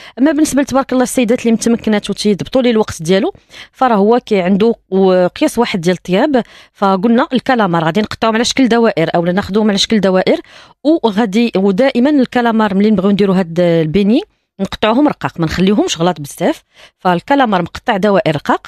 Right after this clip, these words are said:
وغادي نرقدوه في الخليط ديال الحليب مع خماره حمراء ديال الحلوى. ومن بعد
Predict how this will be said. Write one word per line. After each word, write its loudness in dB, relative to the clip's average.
وغادي 0
نرقدوه 0
في -4
الخليط 0
ديال -2
الحليب 0
مع 0
خماره 0
حمراء -2
ديال -6
الحلوى. 0
ومن 2
بعد 0